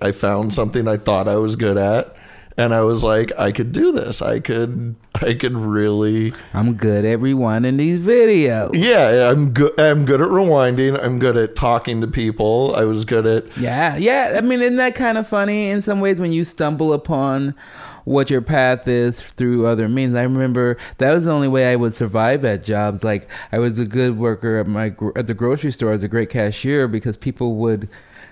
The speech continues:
Speaker 2: choose to come in my line, even if it was longer, because they wanted to talk to me.
Speaker 1: Yeah.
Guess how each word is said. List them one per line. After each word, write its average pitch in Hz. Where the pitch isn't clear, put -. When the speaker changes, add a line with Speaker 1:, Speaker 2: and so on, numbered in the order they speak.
Speaker 2:
choose 156
to 131
come 139
in 120
my 113
line, 127
even 120
if 123
it 120
was 110
longer, 113
because 104
they 113
wanted 104
to 98
talk 117
to 98
me. 87
Speaker 1:
Yeah. 127